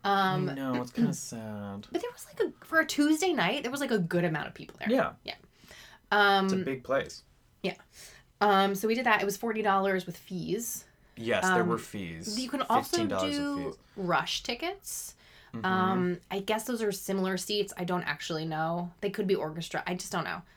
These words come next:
Speaker 1: But those are, that's also an option. Do rush, rush tickets. I think those are twenty-five. Um,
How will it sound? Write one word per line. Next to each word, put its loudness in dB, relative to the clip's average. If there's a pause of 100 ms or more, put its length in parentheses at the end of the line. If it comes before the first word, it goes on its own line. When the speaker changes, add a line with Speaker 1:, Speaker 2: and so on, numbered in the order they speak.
Speaker 1:
But 0
those 4
are, 0
that's 0
also -2
an -4
option. -6
Do -2
rush, -4
rush -4
tickets. -6
I -12
think -2
those -4
are -6
twenty-five. -10 (560)
Um, 2